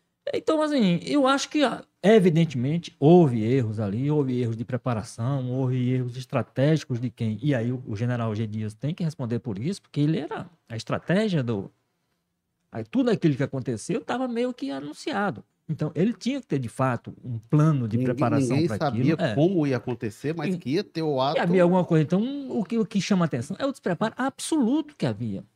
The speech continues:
Speaker 1: É, assim, não houve resistência àquela, pra aquelas pessoas
Speaker 2: Teve,
Speaker 1: entravam,
Speaker 2: te-,
Speaker 1: entravam.
Speaker 2: teve resistência por dezesseis minutos.
Speaker 1: Dezesseis minutos, como,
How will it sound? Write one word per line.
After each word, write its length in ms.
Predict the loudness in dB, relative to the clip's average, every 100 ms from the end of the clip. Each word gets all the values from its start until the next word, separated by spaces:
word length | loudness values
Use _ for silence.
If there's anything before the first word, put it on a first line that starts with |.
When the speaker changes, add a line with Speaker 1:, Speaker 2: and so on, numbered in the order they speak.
| _ _ _ _
Speaker 1:
É, 80 | -16 -14 -18 _ _
assim, 240 | -8 -2
não 160 | 2 6
houve 280 | 6 6 2
resistência 840 | 0 -2 -6 -4 -2 -2 -4 -8 -10 -14 _ _ _ _ _ _
àquela, 320 | -14 -4 -4 -4
pra 120 | -8
aquelas 260 | -6 -8
pessoas 320 | -6 -8 -2 -2
Speaker 2:
Teve, 160 | -2
Speaker 1:
entravam, 400 | -2 -2 -2 -6
Speaker 2:
te-, 240 | -6 -6 -6
Speaker 1:
entravam. 340 | -2 0 0
Speaker 2:
teve 120 | -2
resistência 720 | -4 -6 -8 -8 -8 -8 -12
por 320 | -8 -8 -8 -8
dezesseis 440 | -6 -4 -2 -2
minutos. 220 | -2 0
Speaker 1:
Dezesseis 300 | 0 4 4
minutos, 360 | 4 4 4 2
como, 160 | -2